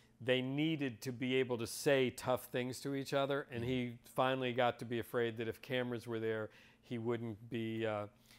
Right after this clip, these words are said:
Speaker 1: in the, in, for the
Speaker 2: Mm-hmm.
Speaker 1: pr-, lead up to the make, to the Broadway production of Sunday in the Park with George, so we finally had to give it up.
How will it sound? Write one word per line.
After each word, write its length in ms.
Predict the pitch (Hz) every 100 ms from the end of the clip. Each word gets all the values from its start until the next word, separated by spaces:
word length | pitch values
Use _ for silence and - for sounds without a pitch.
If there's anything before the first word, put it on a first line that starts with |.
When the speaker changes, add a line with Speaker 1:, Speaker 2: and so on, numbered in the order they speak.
| _
Speaker 1:
in 120 | 120
the, 80 | 117 120 -
in, 160 | 123 127 _ _ 156 131
for 100 | -
the 120 | 127 123 120 _ _ _ 101
Speaker 2:
Mm-hmm. 200 | 98 90
Speaker 1:
pr-, 140 | 139 151 - - _ - _ _
lead 320 | 127 147 143
up 240 | 131 123 -
to 100 | 127
the 80 |
make, 280 | 120 127 127 - 147
to 160 | - 135
the 320 | 117 117 113 104 _ - -
Broadway 360 | - 127 120 117
production 460 | - 117 110 - 113
of 80 |
Sunday 300 | - 117 113
in 40 | 110
the 60 |
Park 260 | 104 110 101
with 140 | 110
George, 240 | - 107 104
so 100 | 113
we 80 | 107
finally 360 | 123 117 110
had 160 | 107 104
to 60 |
give 200 | 98 104
it 80 | 98
up. 160 | 98